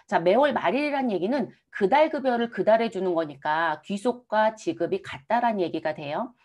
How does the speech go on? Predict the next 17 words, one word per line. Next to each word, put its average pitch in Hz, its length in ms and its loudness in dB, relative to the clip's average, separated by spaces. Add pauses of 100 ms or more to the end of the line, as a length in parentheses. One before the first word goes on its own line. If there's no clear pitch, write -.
(140)
그래서 226 380 -2 (220)
지금 190 240 -2
현재 226 440 0 (200)
몇 180 260 2
월의 330 220 4
급여이다 247 460 0
그러면 202 340 -2
그 196 160 -4
달의 165 260 -4
말일로 190 460 -4
넣어주시면 151 440 -4
되겠죠. 170 500 -10 (320)
그리고 196 180 -4
사용하지 359 540 4
않는 - 300 -2
수당의 240 380 -2
항목은 269 580 -2